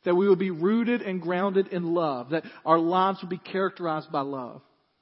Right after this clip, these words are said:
That we would know the love of Christ that surpasses knowledge. It sounds like you can't even do that. And the point that Paul is making is, I just want a glimpse of that which I cannot understand. And that we would be filled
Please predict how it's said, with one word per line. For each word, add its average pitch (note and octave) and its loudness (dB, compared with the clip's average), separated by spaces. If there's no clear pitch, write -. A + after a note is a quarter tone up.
That F#3+ 0
we A3 4
would F#3+ 6
know G#3 4
the A3+ 4
love G#3 2
of F#3 -6
Christ G3 2
that G3 -4
surpasses G#3 0
knowledge. F#3+ 0
It F#3+ -4
sounds A3+ -2
like F#3 -2
you F3+ -14
can't G#3 2
even E3+ -4
do A3 -2
that. D#3 0
And E3+ -4
the E3 -6
point A3+ -2
that F#3+ -2
Paul A3 2
is F3+ -4
making F#3 -2
is, F3+ -6
I G#3+ 4
just A#3 0
want G#3+ -2
a D3+ -14
glimpse F3+ -2
of D3+ -4
that D#3 -4
which D#3+ -6
I D#3 0
cannot D3 -8
understand. B2+ -14
And C#3+ -10
that D3 -4
we D#3 -2
would C#3+ -4
be C3+ -6
filled D3 -6